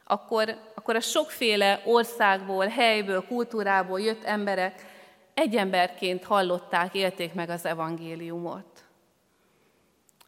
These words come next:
És lehet, hogy ez csak az első pünkösdnek volt a nyelvcsodája, mondják ezt sokan, de a Szentlélek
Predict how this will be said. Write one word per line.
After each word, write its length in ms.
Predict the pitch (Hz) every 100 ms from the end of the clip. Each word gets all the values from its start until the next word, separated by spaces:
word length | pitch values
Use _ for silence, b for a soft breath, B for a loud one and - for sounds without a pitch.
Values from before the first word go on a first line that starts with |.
| -
És 140 | 214
lehet, 320 | 277 285 233
hogy 180 | 247 226
ez 120 | 214
csak 180 | 214 226
az 120 | 208 -
első 440 | 226 220 - 190
pünkösdnek 640 | 180 202 190 190 185 185 214
volt 220 | 185 185
a 40 |
nyelvcsodája, 960 | 185 190 185 185 - 180 175 165 165 165
mondják 460 | 208 208 190 180
ezt 200 | 190 190
sokan, 680 | - 185 - 160 165 170 196 _ b b b b b b b _ _
de 100 | 202
a 60 | 202
Szentlélek 960 | - 254 240 220 196 185 180 208 -